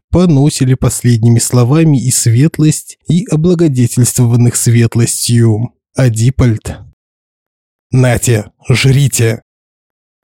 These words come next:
В ярости, звеня цепью, Диппольд славно пинал и швырял ногами,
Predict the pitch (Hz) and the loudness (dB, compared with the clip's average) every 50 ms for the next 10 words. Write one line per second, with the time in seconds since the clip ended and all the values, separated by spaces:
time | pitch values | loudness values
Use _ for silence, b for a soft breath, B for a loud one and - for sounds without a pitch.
0 | _ - 135 127 123 117 117 127 147 151 131 - - - 127 113 117 117 117 117 | _ -2 0 2 2 2 2 2 0 0 0 -2 -2 -2 -2 0 2 2 2 2
1 | 120 117 - - - 151 160 - - - 143 139 131 147 202 196 - - 120 110 | 2 2 0 0 0 0 0 -2 -2 0 0 0 2 0 -2 0 0 0 0 0
2 | - - - - 123 131 156 160 151 143 135 123 - 127 120 123 139 160 165 147 | -2 -4 -2 0 0 2 2 2 2 0 0 0 0 0 2 2 2 2 0 0
3 | - 147 - - - 127 123 120 120 117 110 110 113 117 117 110 123 127 139 147 | -2 -2 -4 -2 -2 0 0 2 2 2 2 2 2 2 0 0 0 0 2 2
4 | 143 131 113 107 123 - | 2 2 0 0 -4 -8